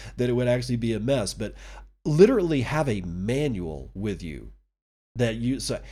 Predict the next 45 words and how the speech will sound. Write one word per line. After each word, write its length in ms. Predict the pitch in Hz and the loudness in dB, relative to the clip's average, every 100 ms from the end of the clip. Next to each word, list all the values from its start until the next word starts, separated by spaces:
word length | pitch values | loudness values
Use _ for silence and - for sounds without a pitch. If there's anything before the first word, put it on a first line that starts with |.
| - | -4
here's 280 | 120 120 131 | 0 2 2
how 100 | 156 | 0
to 80 | |
talk 260 | 170 220 247 | 0 -4 -2
about 240 | 156 113 | -2 -2
it 60 | 95 | -4
if 80 | 92 | -4
they 160 | 117 | -4
say 240 | 120 160 160 | -4 -2 -2
yes. 560 | 185 233 - - - - - _ _ _ _ _ _ - | -2 -2 -6 -10 -12 -14 -20 _ _ _ _ _ _ -14
Here's, 460 | 107 110 123 123 | -8 -4 -4 -4
here 320 | 120 98 123 - | -8 -2 0 0
are 340 | 131 135 135 - - | 0 2 0 -4 -16
some 240 | - 170 160 - | -2 0 0 -2
apps 380 | 165 127 - | -4 -4 -8
that 160 | - 98 | -10 -6
they 160 | 104 92 | -6 -6
can 180 | 92 | -8
use. 300 | 92 80 69 | -8 -8 -6
Here's 400 | - 120 131 135 - - - | 0 2 2 0 -6 -20 -6
how 180 | 131 135 | -2 0
you 220 | 135 143 | 0 -2
would 140 | 139 | 2
run 200 | 147 139 | 2 2
point 280 | 127 143 110 | -2 -2 -2
of 100 | 104 | -4
sale. 540 | - 151 120 82 71 - _ _ | 0 0 2 -2 -6 -10 _ _
This 240 | 113 131 127 | -2 0 0
is 120 | 131 | -2
how 120 | 139 | 0
you 260 | 135 127 120 | 0 2 2
would 180 | 120 110 | 2 0
get, 320 | 120 120 120 | 0 0 0
you 140 | 117 | -6
know, 120 | 104 107 | -4 -4
because 280 | 113 117 | -2 -2
these 160 | 98 98 | -2 -4
vendors 340 | 104 104 101 | -4 -4 -6
are 60 | 98 | -6
gonna 180 | 92 95 | -6 -6
have 220 | 98 98 | -6 -8
to 80 | - | -8
pay 220 | 107 104 | -6 -6
their 320 | 78 80 180 | -4 0 0
vendors. 600 | 262 120 80 82 151 185 | 2 -2 -6 -6 -8 -10